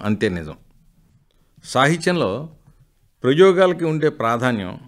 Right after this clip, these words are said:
ఆ రంగంతో సంబంధం లేని వాళ్ళకి పెద్దగా తెలిసే అవకాశం లేదు.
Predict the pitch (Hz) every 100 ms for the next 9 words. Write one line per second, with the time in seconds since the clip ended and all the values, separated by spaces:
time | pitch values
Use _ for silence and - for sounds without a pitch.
0 | - _ _ _ _ _ - 127 123 147
1 | 175 180 160 131 139 170 165 165 143 131
2 | 110 101 95 92 120 - 110 110 120 120
3 | 120 - 127 104 123 113 110 82